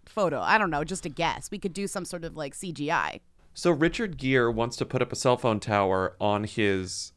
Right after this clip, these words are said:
Speaker 2: property in Westchester County, which I, I, th-, I think it's the same property that the hotel that he owns is on. It doesn't
Speaker 1: It is. He
Speaker 2: Doesn't
Speaker 1: has
Speaker 2: make it clear, but it must be.
Speaker 1: fourteen,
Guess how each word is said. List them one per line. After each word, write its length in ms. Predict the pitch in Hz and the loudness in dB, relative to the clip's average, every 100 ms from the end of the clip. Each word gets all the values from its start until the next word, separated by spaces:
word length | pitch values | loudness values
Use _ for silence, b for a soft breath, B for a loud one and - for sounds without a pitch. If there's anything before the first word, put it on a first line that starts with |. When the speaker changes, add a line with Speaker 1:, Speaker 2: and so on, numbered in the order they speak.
| - - | -20 -2
Speaker 2:
property 580 | 123 113 120 104 95 | 0 2 2 0 0
in 100 | 104 | 0
Westchester 460 | 101 101 - 104 104 | 2 0 -2 -8 -6
County, 320 | 120 107 101 | -2 0 0
which 280 | 95 135 - b b b _ - | 2 2 0 b b b _ -12
I, 160 | - 147 - | 0 0 2
I, 120 | 147 | 0
th-, 240 | 147 139 - | 0 -6 2
I 120 | 156 | 2
think 400 | 147 - 151 170 | 2 0 -2 -2
it's 100 | - | -4
the 100 | - | -4
same 220 | - 202 | 0 0
property 380 | 190 180 180 180 | 2 0 2 2
that 180 | 175 160 | 2 2
the 80 | 110 | 2
hotel 380 | 117 - 107 117 | 0 0 0 2
that 100 | 156 | 2
he 100 | 165 | 2
owns 160 | 165 | -2
is 120 | 165 | -2
on. 260 | 170 170 170 | 0 0 0
It 120 | 139 | 4
doesn't 240 | 170 170 190 | 8 8 6
Speaker 1:
It 40 | 156 | 0
is. 160 | 101 - _ | -4 -8 _
He 220 | - - 277 | -16 2 6
Speaker 2:
Doesn't 120 | 156 | 8
Speaker 1:
has 60 | |
Speaker 2:
make 100 | 139 | 6
it 80 | 113 | 2
clear, 200 | 131 113 | 6 6
but 80 | 101 | 6
it 60 | 95 | 4
must 160 | 92 | 2
be. 120 | 254 240 | 0 -2
Speaker 1:
fourteen, 400 | 226 214 208 | 0 -2 -4